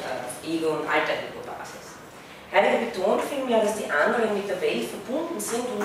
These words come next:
in ihr begegnen. Es geht Heidegger, hier zitiere ich, äh, Thomas Bedorf, der eine schöne Einführung geschrieben hat, äh, überhaupt zur Problematik des anderen.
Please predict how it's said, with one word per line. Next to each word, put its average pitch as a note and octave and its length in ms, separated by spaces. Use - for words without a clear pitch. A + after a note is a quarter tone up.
in C#4 340
ihr A#3 100
begegnen. F3 600
Es - 140
geht C4+ 340
Heidegger, A#3+ 480
hier G3 160
zitiere B3 320
ich, B3 320
äh, F#3 400
Thomas G#3 320
Bedorf, G#3 760
der F3 420
eine F3 480
schöne F#3+ 480
Einführung B3+ 400
geschrieben G#3+ 400
hat, F#3 240
äh, E3 400
überhaupt F#3+ 260
zur - 120
Problematik E3 680
des - 260
anderen. B3+ 560